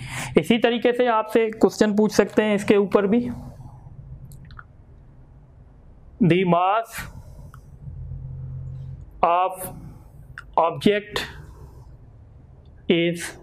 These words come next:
three into ten raise power three kilogram। This can be written as, इसको हम कैसे लिख सकते हैं? तो हम इसको ऐसे लिख सकते हैं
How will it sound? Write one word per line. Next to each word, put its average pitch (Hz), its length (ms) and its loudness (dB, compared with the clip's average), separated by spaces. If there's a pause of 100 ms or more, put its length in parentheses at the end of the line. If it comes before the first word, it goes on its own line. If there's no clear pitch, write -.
(420)
three 208 540 2 (180)
into 190 400 4
ten 180 200 4
raise 196 240 2
power 165 320 4 (180)
three 190 260 4
kilogram। 151 580 2 (1600)
This 180 300 4
can 214 340 2
be 185 300 4 (2250)
written 165 460 2
as, 135 260 0 (540)
इसको 180 300 4
हम 196 280 0
कैसे 185 280 2
लिख 160 180 0
सकते 139 320 0
हैं? 151 200 0 (1400)
तो 190 380 2
हम 208 220 4
इसको 208 260 2
ऐसे 208 220 2
लिख 202 160 0
सकते 208 300 4
हैं 202 180 2